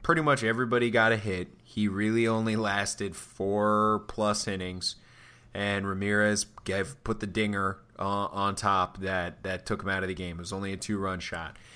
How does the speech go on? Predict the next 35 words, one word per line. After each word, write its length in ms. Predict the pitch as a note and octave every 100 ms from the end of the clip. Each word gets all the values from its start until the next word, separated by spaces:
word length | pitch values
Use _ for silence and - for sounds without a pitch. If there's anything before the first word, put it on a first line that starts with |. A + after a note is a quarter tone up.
| - -
It 40 |
wasn't 260 | G#3 - A3
that 80 | G#3
great 240 | F#3 F3
of 60 | F3
a 80 | -
fantasy 400 | D3 D3 C#3 G#2
game, 180 | G2+
to 60 | F#2
be 100 | F#2+
honest 220 | G2 -
with 80 | F2
you. 40 |
It 20 | E2+
was 80 | G#2
only 140 | A2
a 40 |
four-run 540 | G#2 A2+ A2+ A2 G#2+ G#2+
game. 480 | G2+ G2 G2 F#2+ G2 - - - - - -
The 440 | F#2+ F#2+ F#2+ F#2+ - F#2 E2 E2+
Ra-, 440 | G2+ A2 A2 F2+ G2+
uh, 40 |
excuse 280 | F#2 A2+ G2+
me, 80 | F#2+
the 220 | G2 G2
Indians 340 | G#2+ A2 G#2 G2+
were 160 | G#2
in 80 | G#2
control 460 | G#2+ G#2 G#2+ G2 G2
pretty 200 | A2 G#2
much 220 | G2 -
from 320 | - G2 G2+
the 80 | G#2
start. 540 | - G2 E2+ F2+ - - - - - -
Um, 880 | F#2+ F#2+ F#2+ F#2+ F#2 F#2 F#2 F2+